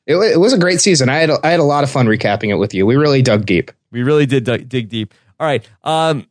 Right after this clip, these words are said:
Speaker 2: Zach, we need a hashtag for this episode. Do not give us Orgy Island.
Speaker 1: <laughs> Uh, yeah, I don't think we should use Orgy Island.
Speaker 2: <laughs>
Speaker 1: Uh, I, I feel like it's gotta come back around to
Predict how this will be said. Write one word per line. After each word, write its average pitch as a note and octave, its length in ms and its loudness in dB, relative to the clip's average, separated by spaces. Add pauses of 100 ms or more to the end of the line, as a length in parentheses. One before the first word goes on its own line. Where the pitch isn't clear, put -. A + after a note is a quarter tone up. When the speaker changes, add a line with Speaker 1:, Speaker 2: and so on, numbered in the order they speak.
(360)
Speaker 2:
Zach, F3 240 -2
we G3+ 120 0
need A3 60 2
a F#3 40 0
hashtag D#3 560 -2
for C#3 60 -4
this B2+ 100 -2
episode. A2+ 260 -6
Do B2+ 100 -8
not D3 480 -4
give C#3 160 -4
us C#3 180 -2
Orgy B2+ 380 -2
Island. G2+ 380 -6 (220)
Speaker 1:
<laughs> C3+ 80 0 (840)
Uh, C3+ 60 0
yeah, C3+ 240 2
I D3 40 0
don't F#3 140 0
think A#3+ 140 0
we A3 80 4
should F#3+ 140 0
use F3 140 4
Orgy C#3+ 320 2
Island. G#2+ 480 2 (360)
Speaker 2:
<laughs> - 60 -20
Speaker 1:
Uh, C#3+ 220 0
I, F3 160 -4
I G3 80 -2
feel C4+ 140 0
like C4+ 60 2
it's - 100 -4
gotta G3 160 0
come F3+ 160 0
back D#3 260 0
around C3+ 380 2
to A#2 420 0